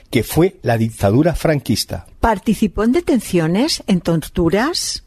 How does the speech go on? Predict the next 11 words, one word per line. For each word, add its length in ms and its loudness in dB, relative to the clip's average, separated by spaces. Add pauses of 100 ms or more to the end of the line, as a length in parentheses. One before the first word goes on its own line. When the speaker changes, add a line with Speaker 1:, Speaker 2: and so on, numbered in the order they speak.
(140)
Speaker 1:
Participó 600 0
en 100 0
detenciones, 800 0 (160)
en 160 2
torturas, 800 0
en 160 0
registros. 680 -2 (220)
No 300 4
tengo 340 2
ninguna 380 4
duda, 380 -4